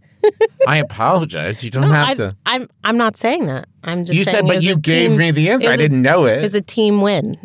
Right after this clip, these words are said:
Speaker 2: is what I'm saying.
Speaker 1: No, but that takes something away. You understand that when I win with someone as a team, that takes something away from
Speaker 2: It,
Speaker 1: me.
Speaker 2: no, it doesn't.
Speaker 1: <sighs> That's why most of the time when I do an escape room, I make everyone sit down on the floor,
Speaker 2: <laughs>
Speaker 1: and I only call people up one by one when I need help. You know that.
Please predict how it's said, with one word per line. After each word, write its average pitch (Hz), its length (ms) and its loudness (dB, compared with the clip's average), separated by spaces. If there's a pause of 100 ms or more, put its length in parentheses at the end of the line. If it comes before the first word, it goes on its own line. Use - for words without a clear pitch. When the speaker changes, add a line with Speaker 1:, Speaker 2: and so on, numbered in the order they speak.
Speaker 2:
is 170 160 -2
what 170 120 0
I'm 151 120 -2
saying. 151 180 0
Speaker 1:
No, 233 40 2
but 165 100 -4
that 175 160 -4
takes 170 260 -6
something 151 300 -2
away. 123 140 -2
You 135 200 -2
understand 147 440 -2
that 90 100 -6
when 95 220 -8 (120)
I 139 160 -6
win 143 320 -4
with 117 140 -4
someone 110 240 -8
as 95 100 -8
a 95 60 -10
team, 80 500 -10
that 139 240 -10
takes 143 240 -14
something 127 240 -6
away 92 300 -6
from - 200 -10
Speaker 2:
It, 156 60 -8
Speaker 1:
me. 165 60 -8
Speaker 2:
no, 190 160 0
it 180 100 -4
doesn't. - 320 -10 (580)
Speaker 1:
<sighs> - 600 -20
That's 120 240 -2
why 147 80 0
most 120 260 0
of 123 80 -8
the 107 60 -8
time 110 100 -2
when 107 100 -4
I 101 60 -4
do 101 140 -4
an 95 40 -6
escape 92 280 -8
room, 98 180 -8
I 90 80 -8
make 87 180 -10
everyone 104 420 -2
sit 294 200 0
down 233 300 0
on 240 60 0
the 214 60 -4
floor, 101 400 0 (200)
Speaker 2:
<laughs> - 240 -6
Speaker 1:
and 98 160 -6
I 98 100 -2
only 110 280 -2
call 117 200 -4
people 113 300 -2
up 104 120 0
one 95 300 -4
by 113 140 0
one 113 240 0
when 101 120 -2
I 98 80 -6
need 101 220 -4
help. 87 240 -8
You 98 100 -4
know 104 300 -2
that. 90 320 -10